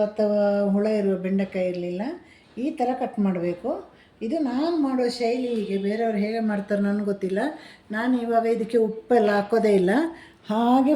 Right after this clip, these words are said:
ಫ್ರೈ ಮಾಡ್ತೀನಿ. ನಂತರ ಲಾಸ್ಟು ಒಂದೆರಡು ನಿಮಿಷದ ಫ್ರೈ ಮಾಡಲಿಕ್ಕಿದೆ, ಎಣ್ಣೆ ಎಲ್ಲ ಸೋಸಿ, ಆವಾಗ ನಾನು ಉಪ್ಪು ಖಾರ ಎಲ್ಲ ಹಾಕ್ತೀನಿ. ಈಗ ಬರೀ ಬೆಂಡೆಕಾಯಿನ ನಾನು ಫ್ರೈ ಮಾಡ್ತೀನಿ. ಬಾಣಲಿ ಬಿಸಿಯಾಗಿದೆ,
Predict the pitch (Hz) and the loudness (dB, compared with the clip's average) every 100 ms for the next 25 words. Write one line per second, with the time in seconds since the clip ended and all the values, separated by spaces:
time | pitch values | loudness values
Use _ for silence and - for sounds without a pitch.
0 | - 214 196 180 170 165 160 160 - 202 | 4 6 6 4 2 0 -2 -4 -8 -2
1 | 240 262 269 214 - - - - 196 214 | 4 6 6 4 0 -6 -20 -8 -2 0
2 | 233 254 269 - - 262 240 220 208 202 | 4 2 2 -6 -2 4 6 6 4 2
3 | 196 - - - 202 208 202 240 262 254 | 0 -4 -20 -6 -2 2 4 4 6 6
4 | - 214 208 208 202 202 190 185 190 180 | 4 -2 0 2 2 4 4 2 0 2
5 | 196 294 226 202 208 202 202 196 208 196 | 4 4 2 2 0 0 2 0 2 0
6 | 196 220 330 - - - 220 254 277 330 | 0 -2 -2 -6 -20 -10 -2 2 4 4
7 | 240 220 220 208 214 202 196 190 185 175 | 4 4 2 0 -2 2 4 6 4 2
8 | - 196 208 202 185 202 247 247 202 214 | 0 -2 0 0 2 4 4 4 2 0
9 | - 214 202 190 190 196 294 359 - - | 0 0 2 2 2 2 0 -4 -14 -20
10 | - - - 294 220 185 160 160 147 - | -20 -6 4 4 6 2 0 -2 -4 -8
11 | - _ _ _ _ _ _ _ _ _ | -20 _ _ _ _ _ _ _ _ _
12 | - - _ _ _ _ _ _ _ _ | -20 -20 _ _ _ _ _ _ _ _
13 | - 214 247 294 285 - 262 - 262 220 | -8 0 2 4 2 2 0 2 4 4
14 | 196 208 | 4 4